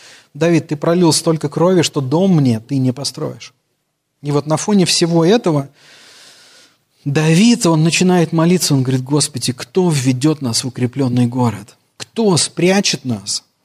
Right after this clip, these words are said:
да, вот, «Пока мы ждём воплощения всего того, что ты обещал? Кто даст нам силы, кто даст нам безопасность?» находиться в целостности, когда нужно платить цену,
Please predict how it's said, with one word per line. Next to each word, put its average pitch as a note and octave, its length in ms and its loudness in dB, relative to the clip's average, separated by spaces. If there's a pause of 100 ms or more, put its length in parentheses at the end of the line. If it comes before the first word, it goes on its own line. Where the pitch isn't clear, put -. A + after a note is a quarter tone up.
(340)
да, D#3 200 0
вот, F3+ 160 2 (640)
«Пока E3 400 0
мы E3 160 2
ждём D3+ 500 0 (220)
воплощения D3+ 800 2
всего D3+ 320 0
того, D#3+ 300 0
что - 180 -4
ты C3 160 -2
обещал? C3 600 -2 (400)
Кто A3+ 260 0
даст F#3+ 360 0
нам D#3+ 180 2
силы, F3+ 400 2
кто F3 240 0
даст D#3+ 300 0
нам C#3+ 200 2
безопасность?» C#3 920 0 (360)
находиться D#3 720 0
в D3 80 -2
целостности, E3 840 0
когда C#3 560 -2
нужно D#3 340 2
платить D3 460 -2
цену, A#2+ 560 -4